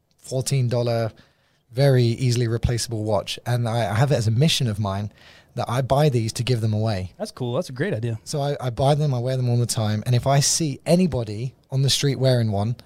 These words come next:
Speaker 1: I'm gonna stop them and I'm gonna tell them, "Hey, I like your watch." And then it's my goal from that point on to turn that conversation into something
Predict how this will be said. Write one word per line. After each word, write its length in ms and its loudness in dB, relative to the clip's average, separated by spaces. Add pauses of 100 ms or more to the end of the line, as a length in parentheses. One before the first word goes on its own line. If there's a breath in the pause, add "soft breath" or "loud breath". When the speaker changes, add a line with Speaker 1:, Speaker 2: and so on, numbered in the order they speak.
(160)
Speaker 1:
I'm 140 4
gonna 160 6
stop 280 2
them 240 -2
and 100 -2
I'm 80 0
gonna 140 0
tell 200 0
them, 260 -2
"Hey, 180 2
I 40 0
like 240 -2
your 120 -2
watch." 380 -4 (540 soft breath)
And 140 4
then 100 4
it's 200 0
my 180 2
goal 360 2
from 200 -4
that 180 -2
point 240 -4
on 300 -4 (320 soft breath)
to 100 -10
turn 200 4
that 120 0
conversation 760 -4
into 600 -2 (200)
something 680 -2